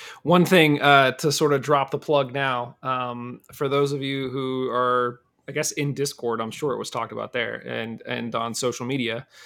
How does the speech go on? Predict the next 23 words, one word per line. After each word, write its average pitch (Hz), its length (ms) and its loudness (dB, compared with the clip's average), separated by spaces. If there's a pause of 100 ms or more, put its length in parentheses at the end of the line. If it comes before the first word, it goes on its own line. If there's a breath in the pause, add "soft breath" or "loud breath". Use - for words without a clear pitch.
(200 loud breath)
there 147 140 4
is 180 200 8
another 165 760 4 (380)
Hounds 139 360 0
podcast 127 640 0
out 123 200 -2
there 123 120 -2
now 120 260 -4
called 120 280 -6
Houndsy, 170 800 0 (420)
brought 143 220 0
to 156 80 -2
you - 20 0
by 131 140 2
the 127 60 -4
Steel 139 300 0
Army. 131 480 -6 (160)
Um, 117 480 -4
specifically, 143 880 -2
Dan 135 300 -2
Yost 127 340 0
and 117 160 -6
Vesti 123 540 -6